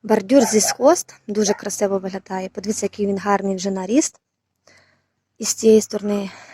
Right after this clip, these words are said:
і з цієї сторони підкреслює мені вхід на подвір'я, а вечором то взагалі як фонарики світяться. Дуже красиво виглядає. Взагалі бордюр,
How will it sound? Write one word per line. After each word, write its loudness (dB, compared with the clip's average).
і -16
з -14
цієї 2
сторони -2
підкреслює -4
мені -6
вхід -8
на -8
подвір'я, -2
а -6
вечором 0
то -10
взагалі -2
як 2
фонарики -2
світяться. -8
Дуже -6
красиво -8
виглядає. 0
Взагалі 0
бордюр, -6